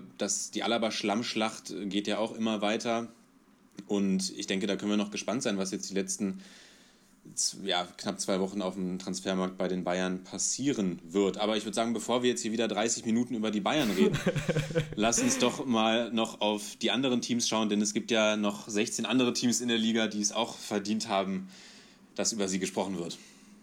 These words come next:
Speaker 2: Ja, wie zum Beispiel Eintracht Frankfurt und, äh, Arminia Bielefeld, die sich in einem Spiel getrennt haben, die sich in einem Spiel unentschieden getrennt haben, das f-, ja, für eine Mannschaft, die aufgestiegen ist, auf Seiten der Arminia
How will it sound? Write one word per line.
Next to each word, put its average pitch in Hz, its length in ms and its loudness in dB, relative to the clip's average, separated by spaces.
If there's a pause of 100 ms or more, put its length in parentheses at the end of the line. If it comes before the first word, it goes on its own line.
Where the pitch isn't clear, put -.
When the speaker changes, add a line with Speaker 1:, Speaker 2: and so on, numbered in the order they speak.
(120)
Speaker 2:
Ja, 135 320 0
wie 156 80 -2
zum 160 140 -4
Beispiel 160 260 0
Eintracht 156 360 -2
Frankfurt 160 480 0
und, 156 300 -4
äh, 151 120 2
Arminia 151 340 0
Bielefeld, 160 680 0 (1040)
die 185 120 2
sich 180 540 2 (640)
in 175 120 4
einem 165 120 2
Spiel 202 480 6
getrennt 180 420 2
haben, 175 640 2 (440)
die 151 180 0
sich 156 80 -2
in 170 60 -2
einem 160 80 0
Spiel 180 180 -2
unentschieden 180 420 0
getrennt 165 360 0
haben, 160 340 0
das - 360 -2
f-, - 200 -14
ja, 151 160 2
für 156 140 -6
eine 151 100 0
Mannschaft, 156 340 -2
die 165 60 -2
aufgestiegen 180 560 -2
ist, 180 340 -4
auf 156 140 -4
Seiten 160 240 -2
der 156 140 0
Arminia 165 580 0